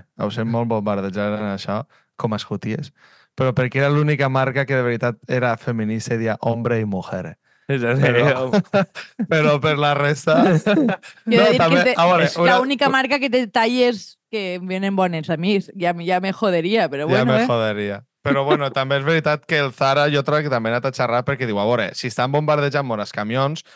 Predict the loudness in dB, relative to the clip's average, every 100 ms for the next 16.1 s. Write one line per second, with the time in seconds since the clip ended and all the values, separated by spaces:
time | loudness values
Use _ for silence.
0 | _ -4 -2 -2 -2 -2 -2 0 -2 -2
1 | -4 0 0 0 0 -2 -4 -4 -2 -2
2 | -2 -4 -2 -2 -4 -4 -4 -4 -4 -4
3 | -4 -4 -4 -4 -2 -2 -2 -4 -6 -4
4 | -4 -4 -14 -16 -6 0 2 4 4 2
5 | 2 0 2 0 0 2 2 2 2 0
6 | -4 -2 0 0 0 -2 -2 -2 -2 -2
7 | -2 0 -2 -2 -2 -2 -2 -2 -2 -4
8 | -4 -20 -10 -8 -4 -4 0 2 2 4
9 | 4 4 2 -2 _ _ 2 4 6 4
10 | 4 4 4 4 0 -4 -4 -2 -2 -4
11 | -8 -6 -6 -6 -8 -6 -6 -6 -4 -4
12 | -4 -10 _ -6 -4 -2 -6 -4 -4 -2
13 | -2 -4 -2 -4 -2 -2 -2 -4 -6 -4
14 | -4 -4 -6 -6 -6 -6 -6 -4 -2 0
15 | -2 -4 -6 -8 -8 -8 -8 -8 -8 -8
16 | -10